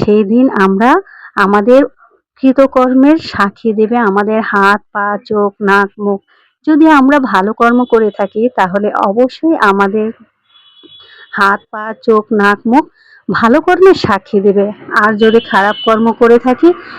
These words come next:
তাহলে আল্লাহ রাব্বুল আলামিন আমাদেরকে সেই কৃতকর্মের শাস্তি দিবেন। আল্লাহ তাআলা বলেন,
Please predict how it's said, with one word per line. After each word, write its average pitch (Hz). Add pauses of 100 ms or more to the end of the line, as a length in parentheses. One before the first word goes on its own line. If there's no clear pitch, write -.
(160)
তাহলে 247
আল্লাহ 220
রাব্বুল 226
আলামিন 214
আমাদেরকে 208 (340)
সেই 247
কৃতকর্মের 226
শাস্তি 202
দিবেন। 190 (500)
আল্লাহ 262
তাআলা 247 (120)
বলেন, 196